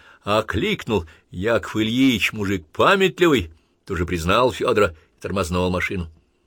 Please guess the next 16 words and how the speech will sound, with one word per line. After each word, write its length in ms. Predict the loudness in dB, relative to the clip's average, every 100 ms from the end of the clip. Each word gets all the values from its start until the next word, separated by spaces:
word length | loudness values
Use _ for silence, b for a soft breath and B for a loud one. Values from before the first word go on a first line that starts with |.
| _ _ _
"Бумаги 800 | -4 -2 2 4 4 2 2 2
с 140 | 0
предписаниями 1000 | -2 -4 0 0 2 2 2 0 0 4
уладим 460 | 4 6 4 2 0
потом. 560 | 2 4 6 4 2 -8 _ _ _ _ _ _ _ _
Из 260 | 0 0 2
полка 600 | 4 4 4 4 6 6
в 80 | 6
армейскую 800 | 6 4 2 2 0 0 0 0
строевую 460 | 0 0 2 2
часть 480 | 2 2 4 2 0
вышлем. 420 | 2 2 0 -4 b b b b
Поехали, 580 | 2 6 6 4 4 6
Завьялов! 580 | 4 2 2 4 4 0 _ _ _ _ _
Старый 560 | -12 2 4 6 4
друг 480 | 6 6 6 0